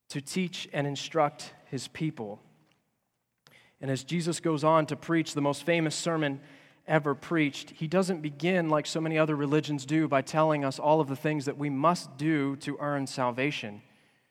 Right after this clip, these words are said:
He simply comes to us and tells us who we are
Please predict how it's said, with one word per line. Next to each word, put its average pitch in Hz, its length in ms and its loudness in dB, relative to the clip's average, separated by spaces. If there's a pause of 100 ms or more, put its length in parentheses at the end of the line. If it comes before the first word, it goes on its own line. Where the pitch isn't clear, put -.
(220)
He 135 80 -6
simply 147 360 -2
comes 147 380 -4
to 120 180 -4
us 117 240 -2
and 113 100 -8
tells 131 320 -2
us - 300 -8 (440)
who 175 100 -2
we 131 180 -4
are 123 380 -4